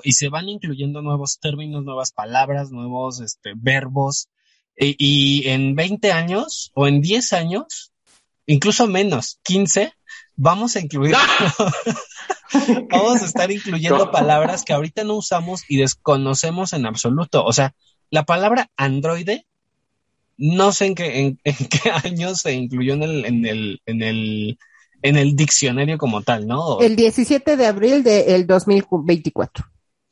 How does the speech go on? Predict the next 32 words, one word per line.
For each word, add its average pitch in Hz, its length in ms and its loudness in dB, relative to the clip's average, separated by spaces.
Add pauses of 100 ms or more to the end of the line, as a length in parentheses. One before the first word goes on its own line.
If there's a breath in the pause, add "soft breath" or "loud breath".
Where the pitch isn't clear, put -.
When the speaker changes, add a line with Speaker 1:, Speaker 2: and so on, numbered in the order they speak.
(180)
Speaker 1:
Ay, 131 140 0 (360)
Speaker 2:
O 123 40 4
sea, 131 160 4
un 139 60 2
año, 139 120 2 (100)
Speaker 1:
cállate. 143 80 -2
Speaker 2:
un 120 60 2
año, 139 400 0 (580)
un 139 260 2
día 139 260 6
antes 131 180 -2
de 113 60 0
mi 101 120 -2
cumpleaños. 101 480 -4 (840)
Speaker 3:
Ay, 208 180 4
esta - 240 2
Speaker 1:
Bueno, 175 280 6
quién 165 140 2
Speaker 3:
mamona. 170 140 4
Speaker 1:
sabe, 139 140 2
ya 175 160 2
dudé, 156 360 2
ya 151 160 2
dudé, 147 240 0
porque 123 300 -2
robot 139 480 2 (760)
sí, 151 840 0
sí 143 320 -2
es 147 140 0
del 135 140 -4
siglo 123 280 0
pasado. 135 380 0